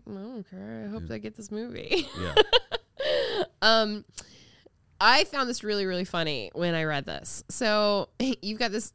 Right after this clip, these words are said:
Speaker 1: super trendy, cool group of, like, you know, twenty-somethings that are the up-and-coming, like, darlings of Hollywood. Do you know where they like to hang out the most?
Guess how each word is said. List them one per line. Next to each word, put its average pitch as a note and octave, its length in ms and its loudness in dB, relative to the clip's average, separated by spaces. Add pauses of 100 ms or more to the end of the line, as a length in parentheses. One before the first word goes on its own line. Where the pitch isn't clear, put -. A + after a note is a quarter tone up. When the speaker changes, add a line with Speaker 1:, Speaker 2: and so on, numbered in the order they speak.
Speaker 1:
super D#4+ 440 -2
trendy, A#3 520 -2
cool G#3+ 380 0
group F#3+ 520 -2
of, F3 260 -2
like, D#3 480 -4 (140)
you G3+ 140 -2
know, D#3+ 280 0 (360)
twenty-somethings G3 1120 -2
that E3+ 100 -6
are E3+ 60 -2
the D#3 120 -4 (120)
up-and-coming, A#3 580 -2
like, E3+ 220 -6
darlings G3 480 2
of - 60 -20
Hollywood. F3+ 540 -2
Do A3+ 80 -6
you D4+ 60 -2
know G#4+ 100 -2
where A#4+ 140 -2
they E4+ 140 -4
like A3 180 -6
to - 80 -4
hang A3+ 260 -2
out D#3 160 -2
the G#3 60 -6
most? A#3+ 480 -6